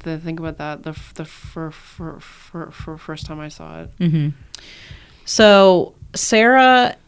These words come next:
Speaker 2: has this friend Heather, which we kinda find out through flashbacks and other things, that they used to ride horses together,
Speaker 1: Mm-hmm.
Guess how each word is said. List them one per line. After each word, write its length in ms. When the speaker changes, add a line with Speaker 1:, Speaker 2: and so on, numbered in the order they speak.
Speaker 2:
has 320
this 160
friend 280
Heather, 400
which 260
we 100
kinda 240
find 220
out 160
through 160
flashbacks 640
and 80
other 160
things, 380
that 220
they 120
used 220
to 60
ride 180
horses 400
together, 520
Speaker 1:
Mm-hmm. 360